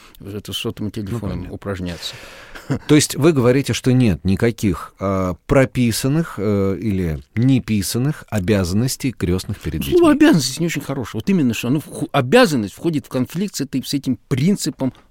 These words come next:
Speaker 1: э, дружеской, дружеской, семейно-дружеской связи.
Speaker 2: Мгм.
Speaker 1: Вот в чем фокус-то, понимаете? В, к-, по обстановке, все по обстановке. Если родители сами,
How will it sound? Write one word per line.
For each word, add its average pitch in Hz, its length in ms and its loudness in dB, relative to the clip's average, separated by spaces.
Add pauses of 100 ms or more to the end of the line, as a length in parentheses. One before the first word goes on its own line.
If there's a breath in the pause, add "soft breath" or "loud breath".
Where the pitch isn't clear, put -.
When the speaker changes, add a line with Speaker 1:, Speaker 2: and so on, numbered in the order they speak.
Speaker 1:
э, 104 260 -2
дружеской, 127 960 -2
дружеской, 113 580 -4
семейно-дружеской 107 840 -2
связи. - 360 -14 (260)
Speaker 2:
Мгм. 67 320 -8 (260)
Speaker 1:
Вот 170 300 -2
в - 40 -14
чем 135 160 0
фокус-то, - 580 -8 (100)
понимаете? 113 720 -4 (320 soft breath)
В, 90 180 -12
к-, 135 300 -4
по 185 100 0
обстановке, 226 560 -2
все 147 140 -2
по 180 120 -4
обстановке. 175 600 -8 (160)
Если 120 240 -2
родители 135 560 0 (360 soft breath)
сами, 151 480 2